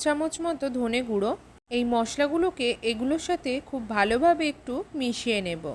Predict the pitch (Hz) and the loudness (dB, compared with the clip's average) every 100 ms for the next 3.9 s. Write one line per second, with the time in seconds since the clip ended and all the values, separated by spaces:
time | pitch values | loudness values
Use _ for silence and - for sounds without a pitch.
0 | 87 - - _ - 277 269 285 262 262 | -10 -20 -20 _ 2 2 6 6 6 4
1 | 294 330 285 285 226 240 247 285 277 302 | 2 -2 0 0 0 0 0 0 2 0
2 | 311 339 330 - 254 240 220 202 247 262 | -2 -2 -2 0 0 4 4 4 -2 2
3 | 233 220 311 269 226 190 185 170 | 2 4 2 2 2 2 0 -2